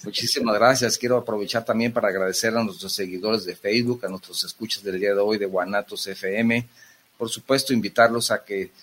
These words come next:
sigan, nos sigan en nuestras redes, en Facebook, en YouTube,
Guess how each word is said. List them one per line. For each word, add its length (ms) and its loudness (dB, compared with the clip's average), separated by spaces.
sigan, 540 2
nos 200 -4
sigan 260 0
en 20 0
nuestras 320 -4
redes, 420 2
en 160 -6
Facebook, 460 -2
en 160 -6
YouTube, 500 0